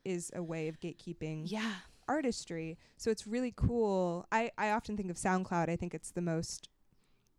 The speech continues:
Speaker 1: uh, well-known kind of tool, t-, antithesis to this, like, gatekeeping.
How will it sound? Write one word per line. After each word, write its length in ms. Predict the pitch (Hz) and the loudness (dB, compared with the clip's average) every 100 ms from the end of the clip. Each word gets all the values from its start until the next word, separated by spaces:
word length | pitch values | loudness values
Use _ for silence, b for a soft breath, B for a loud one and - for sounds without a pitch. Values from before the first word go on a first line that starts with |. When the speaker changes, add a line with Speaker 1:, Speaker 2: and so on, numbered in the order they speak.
| _ _ _ - | _ _ _ 0
Speaker 1:
uh, 180 | 185 151 | 2 2
well-known 960 | 175 180 208 196 196 196 190 175 170 | 2 4 6 4 2 0 2 2 -2
kind 280 | 175 185 170 | -4 -2 -2
of 120 | 160 - | -2 2
tool, 540 | - 190 160 151 170 B B B | 6 6 6 2 -4 B B B
t-, 80 | - - | -20 -4
antithesis 720 | 214 196 226 226 208 165 156 - | 0 4 4 4 0 -2 -6 -6
to 140 | 175 | -6
this, 180 | 160 - | -6 -6
like, 180 | 160 - | -10 -4
gatekeeping. 600 | 165 160 - - - | -4 -4 -8 -8 -6